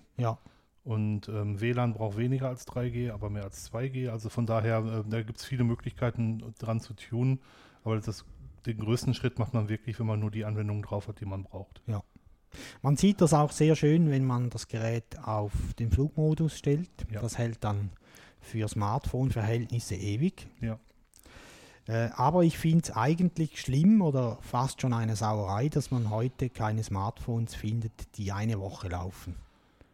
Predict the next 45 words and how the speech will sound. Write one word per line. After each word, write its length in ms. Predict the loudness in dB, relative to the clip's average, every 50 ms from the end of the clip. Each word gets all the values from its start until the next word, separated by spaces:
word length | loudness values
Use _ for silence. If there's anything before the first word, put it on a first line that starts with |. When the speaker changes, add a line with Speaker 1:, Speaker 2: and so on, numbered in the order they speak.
| _ _ _ _ _ _ _
Speaker 1:
Am 180 | -4 -4 -4 -4
Stück, 440 | -4 -6 -6 -8 -8 _ -16 -18 -10
ohne 340 | -6 -4 -2 0 0 0 0
aufzuladen. 640 | -2 -4 -6 -8 -6 -6 -4 -4 -4 -6 -8 -8 -12 -16 -16 -18 _ _ _ _ -20 -20 -20 -10 -4
Speaker 2:
Also 180 | -4 -4 -4
ich 120 | -4 -4 -4
hab's 180 | -4 -4 -4
in 160 | -4 0 2 2
Deutschland 340 | 2 2 2 0 -2 -2 0
gemerkt, 380 | 2 2 2 2 0 0 -4
ich 120 | -6 -4 -4
hab 140 | -4 -4
kein 180 | -2 -2 -2 -2
Datenroaming, 680 | 0 -2 -2 -2 -2 0 0 2 2 2 2 2 0 0
weil 100 | 0 0
mir 100 | 0 -2
das 180 | -2 -4 -6 -6
einfach 180 | -4 -4 -4
zu 120 | -6 -8 -8
teuer 340 | -6 -4 -2 -2 -2 -2
ist. 280 | -4 -4 -8 -12 -16 -20 -20 _ _ -6
Speaker 1:
Mhm. 280 | -4 -2 0 2 2 2
Speaker 2:
Da 100 | 2 0
hab 80 | 0 -2
ich 80 | -4
die 120 | -6 -6 -4
Datendienste 760 | -2 -2 -2 -2 -4 -8 _ -12 -6 -6 -6 -4 -4 -4 -6
einfach 200 | -6 -6 -6 -4
nur 140 | -4 -2 -2
ausgeschaltet 680 | -2 -4 -6 -6 -8 -6 -4 -2 -2 -2 -2 -4 -4
und 120 | -2 -2
da 100 | 0 0
hält 260 | 0 0 -2 -2 -2
das 240 | -4 -4 -4 -4 -8
Telefon 600 | -10 -8 -6 -4 -6 -6 -4 -2 -4 -2 -4 -6 -8
drei 300 | -4 -2 -2 -2 -2 -2
oder 200 | -4 -4 -6 -6
vier 220 | -4 -6 -6 -6
Tage 240 | -4 -4 -4 -4 -4
am 100 | -4 -6
Stück, 280 | -6 -6 -8 -8 -8
aber 100 | -8 -8
auch 140 | -8 -10 -6
keine 240 | -4 -2 -2 0 0
Woche. 280 | -2 -4 -4 -6 -8